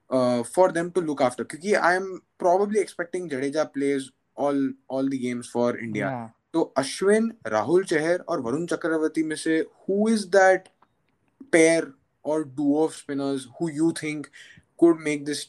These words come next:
Speaker 1: team more lethal?
Speaker 2: I think जब मैं बात कर रहा था कि, you know, players could in-, मतलब,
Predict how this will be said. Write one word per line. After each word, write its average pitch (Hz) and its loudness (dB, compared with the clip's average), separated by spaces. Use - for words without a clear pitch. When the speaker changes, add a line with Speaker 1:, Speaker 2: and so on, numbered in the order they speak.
Speaker 1:
team 139 4
more 131 6
lethal? 113 -6
Speaker 2:
I 139 -8
think 175 0
जब 139 2
मैं 160 0
बात 135 -2
कर 151 -4
रहा 151 -2
था 151 0
कि, 131 -6
you 131 -6
know, 147 -6
players 135 -2
could 147 -2
in-, 131 -8
मतलब, 131 -4